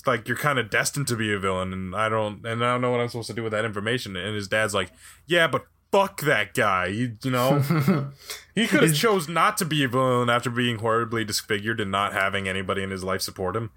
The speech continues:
Speaker 2: His dad's like, "I was in the military," 'cause in case this N F L show couldn't get more American.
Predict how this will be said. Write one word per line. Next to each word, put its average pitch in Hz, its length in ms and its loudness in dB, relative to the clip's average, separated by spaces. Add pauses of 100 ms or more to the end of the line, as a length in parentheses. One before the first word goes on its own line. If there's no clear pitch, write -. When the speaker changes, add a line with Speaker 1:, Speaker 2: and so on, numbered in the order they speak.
(240)
Speaker 2:
His 139 120 0
dad's 151 280 2
like, 170 160 0
"I 190 120 6
was 180 180 2
in 165 80 2
the 151 80 2
military," 139 720 2
'cause 139 320 2
in 170 140 2
case 160 340 6
this 151 240 4
N 151 140 2
F 143 160 0
L 143 140 4
show 139 180 2
couldn't 143 200 2
get 135 120 4
more 131 160 4
American. 120 540 2